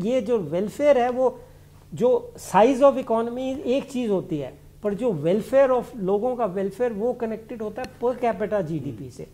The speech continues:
Speaker 1: जिससे हम lower middle और upper middle कहते हैं। वो साइज पे नहीं depend करता,
Speaker 2: हम्म, हम्म।
Speaker 1: वो आपकी per capita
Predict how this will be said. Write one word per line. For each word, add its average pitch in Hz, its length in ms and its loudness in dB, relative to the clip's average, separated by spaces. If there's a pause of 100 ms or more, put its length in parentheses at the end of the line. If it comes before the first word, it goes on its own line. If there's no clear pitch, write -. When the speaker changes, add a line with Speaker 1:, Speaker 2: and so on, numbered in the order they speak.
(300)
Speaker 1:
जिससे 226 360 0
हम 226 400 -2 (180)
lower 208 280 6
middle 208 320 0
और 220 140 2
upper 202 260 -2
middle 175 260 -2
कहते 143 320 -8
हैं। 139 80 -14
वो 190 100 -6
साइज 202 500 0
पे 247 140 2
नहीं 240 160 -4
depend 196 320 -2
करता, - 240 -6
Speaker 2:
हम्म, 120 120 -10
हम्म। 101 100 -18 (140)
Speaker 1:
वो 196 120 2
आपकी 226 500 0
per 226 160 10
capita 220 560 2